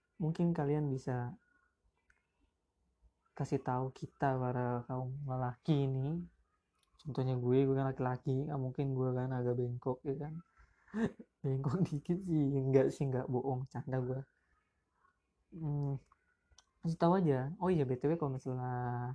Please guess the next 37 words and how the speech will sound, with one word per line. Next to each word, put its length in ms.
lo 80
semua 480
mau 240
ngasih 320
cerita 320
lo 240
di 80
sini 240
tentang 560
pendapat 560
lo, 480
atau 320
lo 160
curhat, 560
nanti 400
gue 240
bisa, 480
kali 400
gue 80
bisa 160
ngasih 240
saran 320
di 80
podcast 480
ini 160
gue 160
bawain. 560
Tapi 240
tenang 320
aja, 320
nama 160
lo 80
pasti 240
gue 80
samarin, 480
nggak 160
mungkin 560